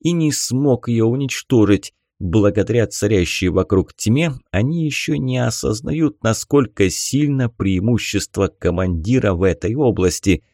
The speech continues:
Но, несмотря на такой опасный поединок, Хиро собирался воспользоваться своими возможностями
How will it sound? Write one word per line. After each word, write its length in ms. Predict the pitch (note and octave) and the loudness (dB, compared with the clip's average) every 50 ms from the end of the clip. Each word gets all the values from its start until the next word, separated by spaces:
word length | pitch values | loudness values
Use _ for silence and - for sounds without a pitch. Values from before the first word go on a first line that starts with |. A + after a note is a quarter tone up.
| _ _ _ _ _ _ _ _ _ | _ _ _ _ _ _ _ _ _
Но, 240 | - A2+ A#2+ D#3 G3 | 4 4 6 6 4
несмотря 500 | G3 F#3+ D#3+ - - D#3+ C#3+ - F#3 E3+ | 2 0 -2 -2 -4 -6 -6 -6 -4 -4
на 80 | D#3 C#3 | -4 -2
такой 360 | - C3+ - - C3+ C3 B2 | -2 -4 -2 0 2 2 2
опасный 580 | A#2+ - _ - C3+ B2+ G#2+ - - G#2+ G2 | 2 0 _ -2 -2 -2 -2 -2 -2 -2 -2
поединок, 800 | - - G#2 G2 F2+ F2+ F2 G#2+ D3+ F3 E3 D#3 D#3 - _ _ _ _ - | 0 2 2 4 4 2 2 0 0 2 2 0 0 -2 _ _ _ _ -20
Хиро 380 | - - - F3 G3+ G3+ F3+ | -10 -4 0 2 2 2 2
собирался 680 | E3 - - - D#3 D#3 - - F3 F3+ E3+ - - D3 | 0 -2 -6 -8 -8 -6 -6 -6 -6 -6 -6 -4 -4 -2
воспользоваться 920 | D3+ D3+ B2 - - - - C3+ D3+ D3+ C3+ C#3 B2+ B2+ - - - A#2 | 0 0 -2 -2 -4 -4 -2 0 0 0 0 0 -2 -2 -2 -2 -2 -4
своими 360 | G#2+ - - A#2 A#2 A#2 A2+ G#2+ | -2 -2 0 0 0 2 2 2
возможностями 1300 | F#2 F#2+ F#2+ - - - - B2 B2+ A#2 - - - - A2+ - - - - G#2+ G#2+ A2+ A2 G#2 | 2 2 0 0 -2 -2 0 2 2 0 0 -4 -2 -2 -2 -2 -2 -2 0 0 2 2 2 0